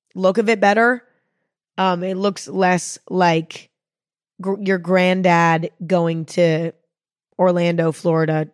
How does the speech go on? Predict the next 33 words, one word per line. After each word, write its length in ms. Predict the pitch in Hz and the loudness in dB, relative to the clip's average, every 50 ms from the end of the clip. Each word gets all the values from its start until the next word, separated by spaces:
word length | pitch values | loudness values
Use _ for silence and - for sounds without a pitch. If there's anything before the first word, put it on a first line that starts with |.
| - | -8
to 100 | - 175 | -6 -2
go 140 | 156 165 160 | 0 0 0
to 100 | 156 156 | 0 0
Disney 280 | 147 165 160 143 156 151 | -2 -2 -2 -2 -4 -8
World. 380 | - 95 - - - - - _ _ _ _ _ _ _ _ _ _ _ _ _ _ _ _ _ - | -8 -8 -8 -8 -10 -10 -14 _ _ _ _ _ _ _ _ _ _ _ _ _ _ _ _ _ -10
It 80 | 185 190 | -8 -6
looks 280 | 190 202 185 - - | -4 -6 -6 -4 -2
a 60 | 185 | -2
little 200 | 180 175 175 170 | 0 0 0 0
bit 140 | 165 170 170 | 0 -2 -4
more 260 | 170 165 165 156 - - - | -4 -4 -4 -6 -6 -4 -2
edgy 520 | 170 170 160 151 160 160 156 151 151 151 | -2 -2 -2 -2 -2 -2 -2 -2 -2 -2
and 140 | 147 147 - - | -4 -6 -6 -8
interesting 760 | 160 156 - - 151 - - - 170 156 147 147 147 151 - | -8 -8 -8 -12 -14 -14 -10 -8 -6 -6 -6 -6 -10 -10 -10
and 140 | - 156 156 | -8 -8 -6
more 240 | 156 160 160 156 156 | -4 -4 -4 -6 -6
like 400 | 156 151 151 - - - - _ _ _ _ _ _ - | -8 -10 -12 -14 -18 -20 -20 _ _ _ _ _ _ -8
a 40 | 175 | -8
utilitarian 1000 | 165 156 160 - - - 175 170 160 156 - - - 165 165 160 156 151 147 147 | -6 -6 -6 -8 -6 -6 -4 -4 -4 -6 -8 -10 -6 -6 -4 -4 -4 -4 -6 -6
sort 260 | 139 - - 165 160 151 | -10 -8 -8 -8 -6 -6
of 220 | 151 143 - - _ _ _ _ _ _ _ _ | -8 -12 -14 -20 _ _ _ _ _ _ _ _
crossbody 720 | - - - 180 156 160 147 - - 156 147 147 147 143 151 | -12 -4 -4 -4 -4 -4 -10 -8 -8 -8 -6 -6 -8 -10 -10
bag. 500 | 151 139 147 170 165 - - - - - - - - | -10 -10 -8 -8 -8 -10 -10 -12 -14 -18 -14 -10 -8
I, 120 | 180 185 | -6 -6
you 180 | 180 - 185 175 | -4 -4 -4 -4
know, 280 | 156 - - - _ _ _ _ _ _ _ _ _ _ _ _ _ _ - | -6 -8 -14 -18 _ _ _ _ _ _ _ _ _ _ _ _ _ _ 2
overall, 720 | - 269 330 320 339 262 208 180 175 185 202 233 269 - - | 2 2 2 2 2 4 4 6 6 6 4 4 0 -2 -4
I'm 220 | - 196 220 240 226 | -2 0 0 0 -2
team 280 | - - 240 220 196 | -6 -6 -6 -6 -6
fanny 340 | 160 - - 170 165 170 180 | -6 -6 -4 -4 -4 -4 -4
pack 440 | 170 180 180 190 202 202 - _ - | -4 -2 -2 -2 -2 -2 -4 _ -8
because 460 | 185 185 - 196 180 175 160 147 - _ - | -8 -2 0 0 0 0 0 -4 -10 _ -6
it's 400 | 190 185 170 - - - - - | -4 -4 -4 -4 -10 -14 -16 -16